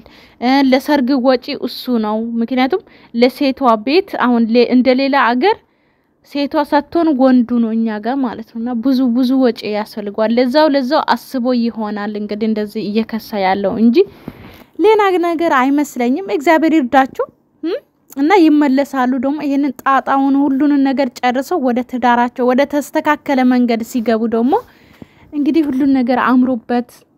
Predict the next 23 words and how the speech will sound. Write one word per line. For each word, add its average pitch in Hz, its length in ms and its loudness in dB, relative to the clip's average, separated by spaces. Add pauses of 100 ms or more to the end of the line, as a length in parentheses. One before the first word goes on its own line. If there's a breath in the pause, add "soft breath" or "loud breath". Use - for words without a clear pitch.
(220)
እም? 427 120 0 (680 loud breath)
ገና 294 220 2
አብርሽና 277 520 0
ሩታ 269 260 -6
እኮ - 140 -4 (100)
ገና 311 260 4
ልጅ 269 260 4
ወልዶ 285 320 2
እኮ - 200 -6
ያሳዩናል። 262 760 0 (960)
የምሬ 320 480 4
ነው። 277 140 0
እሱ - 220 -12
ቀን - 220 0
ናፍቅ-፣ 330 300 0 (200)
ናፍቀኝ፣ 269 540 -2
እኔ 285 140 -2
በጣም 415 200 2
ነው 415 120 0
የናፈቀኝ 233 500 -4
ማለት 214 280 -6
ነው። 226 100 -6
እና 233 140 0